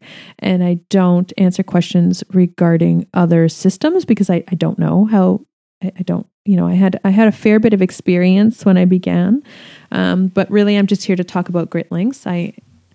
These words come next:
I'll make a couple of other notes. Um, I don't do price quotes. I can't talk about price quotes over the phone, which we will actually go over why in future podcast, and it'll all make sense.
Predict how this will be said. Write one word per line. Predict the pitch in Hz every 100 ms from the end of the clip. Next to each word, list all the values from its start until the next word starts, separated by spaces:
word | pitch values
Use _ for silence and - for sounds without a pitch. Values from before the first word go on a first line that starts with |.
| _ - - _ - _
I'll | 175 214 202
make | 196
a | 170
couple | 196 180
of | 165
other | 180 185
notes. | 156 185 - - - - - 196
Um, | 190 185 180 175
I | 180
don't | 175 160 -
do | 165 160 - _ _ -
price | - -
quotes. | - 196 254
I | 196
can't | 196 175 -
talk | - 180
about | 175 165 165 _ _ -
price | 185 165
quotes | - 165 165
over | 165
the |
phone, | - 87 85 220 277 233
which | 226 214
we | 240
will | 240
actually | 226 220 220
go | 196 185
over | 180 175
why | 160 165 165 160
in | 185 185
future | 170 180 175 165
podcast, | - 165 - - 180 -
and | 170 170 180
it'll | 170
all | 175
make | 170 175
sense. | - 170 196 -